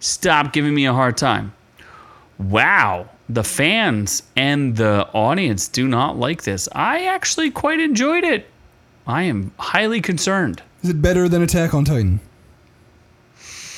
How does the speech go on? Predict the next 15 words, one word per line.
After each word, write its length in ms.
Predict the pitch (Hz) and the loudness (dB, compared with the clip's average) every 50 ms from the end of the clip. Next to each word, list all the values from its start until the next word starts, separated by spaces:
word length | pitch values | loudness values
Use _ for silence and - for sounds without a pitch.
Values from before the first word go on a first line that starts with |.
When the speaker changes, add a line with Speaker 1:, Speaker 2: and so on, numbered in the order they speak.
| - - - - - - - - - - - - - - - - - - - - - - - - - - - | -16 -16 -16 -16 -18 -18 -18 -18 -18 -18 -18 -18 -18 -18 -20 -20 -20 -20 -20 -20 -18 -18 -18 -18 -14 -8 -4
Speaker 1:
Attack 360 | 139 127 - 180 190 202 214 | -2 0 2 2 4 4 4
on 100 | 240 226 | 2 2
Titan, 340 | 170 - 196 208 185 147 135 - | 2 2 2 2 2 0 0 0
every 280 | 156 156 151 151 175 | 0 2 2 2 0
single 280 | - - 190 170 156 135 | 0 0 0 2 0 0
season, 960 | - - - 143 143 127 151 180 180 175 170 180 180 - - - - - - - | 0 0 2 2 2 2 0 0 0 0 -2 -4 -6 -8 -12 -14 -14 -8 -2 0
like, 160 | 127 123 110 | 0 0 2
subverts 600 | - - 131 113 98 95 113 117 131 123 - - | 0 0 0 0 2 2 2 2 2 2 -2 -4
the 100 | - 123 98 | -4 -4 -2
previous 440 | - 120 117 117 120 139 156 151 - | 0 0 2 2 2 2 2 2 0
season, 400 | - 165 165 151 165 185 190 160 | 0 0 2 2 0 0 0 0
so 180 | - - 120 | 0 0 2
I 120 | 110 107 110 | 2 4 4
don't 220 | 120 127 131 - 127 | 2 0 0 -2 -2
really, 580 | 120 123 123 127 120 120 117 117 113 113 - | 0 0 0 2 2 2 2 0 0 -2 -4